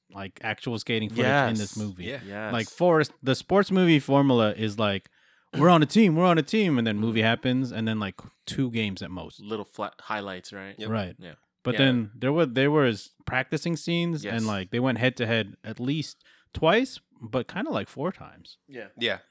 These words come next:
Speaker 3: I,
Speaker 1: Right.
Speaker 3: I was gonna say, like, it's probably, like, four times throughout the
Speaker 1: Like,
Speaker 3: movie.
Speaker 1: two, like, two as a team.
Speaker 3: Yeah.
Speaker 1: But then they, like, yeah, man.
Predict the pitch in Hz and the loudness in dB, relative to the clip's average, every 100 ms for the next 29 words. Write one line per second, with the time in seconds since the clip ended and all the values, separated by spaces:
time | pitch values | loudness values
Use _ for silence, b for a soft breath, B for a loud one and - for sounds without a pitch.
0 | _ - 107 104 113 127 120 123 98 95 | _ -14 -8 -2 -2 -2 -4 -4 -4 -8
1 | - 107 - - 143 92 - 104 101 110 | -12 -16 -12 -8 -6 -6 -8 -8 -8 -8
2 | 104 - 101 95 117 117 90 175 175 147 | -10 -10 -10 -6 -4 -4 0 2 6 6
3 | 120 - 185 165 117 - 143 131 92 - | 4 2 4 4 2 0 0 2 -2 -10
4 | b b 101 - - 120 127 127 123 113 | b b -12 -10 -8 -2 2 2 2 0
5 | 104 _ _ _ _ _ - 131 135 117 | -2 _ _ _ _ _ -12 -6 -4 -2
6 | 143 | -4